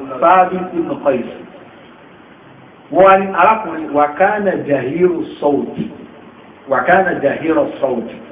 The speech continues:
Ó wá jẹ́ tóun tiẹ̀ lọ sókè naturally. Bẹ́ẹ̀ ni, bọ́lá ṣe máa ń dá àyàn ọ̀kọ̀ọ̀kan. Àní ìbá retí ẹ̀, yóò wá mọ́ṣáláṣí, kò wá.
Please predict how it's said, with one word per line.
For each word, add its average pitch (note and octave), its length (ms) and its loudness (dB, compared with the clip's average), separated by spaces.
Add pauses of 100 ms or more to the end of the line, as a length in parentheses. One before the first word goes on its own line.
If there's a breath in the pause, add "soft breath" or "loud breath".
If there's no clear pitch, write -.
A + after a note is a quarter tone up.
(120)
Ó D#3+ 120 -2
wá F3+ 180 8
jẹ́ E3 220 -2
tóun E3+ 240 2
tiẹ̀ C3 200 -4
lọ C#3 180 0
sókè C#3 260 -10
naturally. A#2+ 520 -6
Bẹ́ẹ̀ C#3+ 200 -2
ni, - 80 0
bọ́lá F#3 340 2
ṣe - 100 -8
máa E3+ 160 -4
ń F#3 100 -4
dá F3 120 6
àyàn C#3+ 300 0
ọ̀kọ̀ọ̀kan. - 460 -14 (1700)
Àní C#3 200 -2
ìbá D3 160 2
retí C#3 280 0
ẹ̀, C#3 140 -2
yóò D3 140 -2
wá C3+ 80 0
mọ́ṣáláṣí, C#3 560 -2 (120)
kò A2 140 -14
wá. A2+ 200 -2